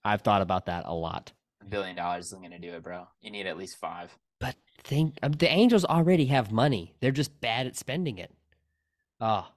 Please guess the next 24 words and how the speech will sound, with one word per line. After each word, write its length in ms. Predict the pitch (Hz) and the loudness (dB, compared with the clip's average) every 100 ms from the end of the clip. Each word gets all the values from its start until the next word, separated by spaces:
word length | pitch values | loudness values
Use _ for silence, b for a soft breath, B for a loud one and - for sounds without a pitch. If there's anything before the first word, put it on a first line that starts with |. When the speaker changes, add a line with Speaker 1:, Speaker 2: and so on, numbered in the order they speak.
| - | -8
Speaker 1:
man. 320 | 98 92 92 - _ _ _ _ _ - | -6 -4 -8 -18 _ _ _ _ _ -8
Speaker 2:
I 60 | 123 | -4
know, 120 | 139 | 0
but 80 | 110 | 0
I'm 80 | 107 | 0
talking 200 | 127 107 | 0 0
about, 160 | 95 | -2
like, 160 | 87 85 | -4 -8
buying 300 | 87 110 101 | -8 -8 -10
the 80 | 92 | -16
team 260 | - 95 | -18 -16
itself. 460 | 85 - 78 92 - | -12 -10 -6 -6 -2
Speaker 1:
You 100 | 220 | 6
know 80 | 202 | 8
what 120 | 139 | 8
I 60 | 104 | 6
mean? 200 | 98 92 | 0 -2
Like, 200 | 110 113 | 0 2
i-, 40 | 139 | 2
if 220 | 147 156 | 4 4
I 120 | 208 | 4
just 160 | 190 180 | 6 6
had 100 | 151 | 6
a, 180 | 123 | 2